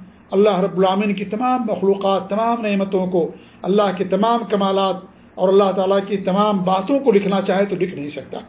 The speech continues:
اللہ رب العالمین کا ارشاد ہے، "قل لو كان البحر مدادا لكلمات ربي لنفد البحر قبل ان تنفد كلمات ربي ولو جئنا بمثله مددا۔"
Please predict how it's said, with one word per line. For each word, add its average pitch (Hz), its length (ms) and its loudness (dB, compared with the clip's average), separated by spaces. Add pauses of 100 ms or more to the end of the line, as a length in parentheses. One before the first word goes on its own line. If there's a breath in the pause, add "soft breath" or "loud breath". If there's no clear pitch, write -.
(500 loud breath)
اللہ 196 260 4
رب 180 160 0
العالمین 190 260 0
کا 180 80 -2
ارشاد 220 280 2
ہے، 175 220 -2 (300 loud breath)
"قل 202 140 4
لو 196 240 2
كان 202 260 0
البحر 190 380 0
مدادا 190 480 0
لكلمات 190 560 0
ربي 196 420 2 (400 loud breath)
لنفد 202 420 2
البحر 190 380 2 (200)
قبل 247 260 4
ان 262 300 -2
تنفد 208 400 0 (140)
كلمات 196 400 0
ربي 190 380 2 (300 loud breath)
ولو 190 260 4
جئنا 190 380 -2
بمثله 185 640 2
مددا۔" 165 360 -2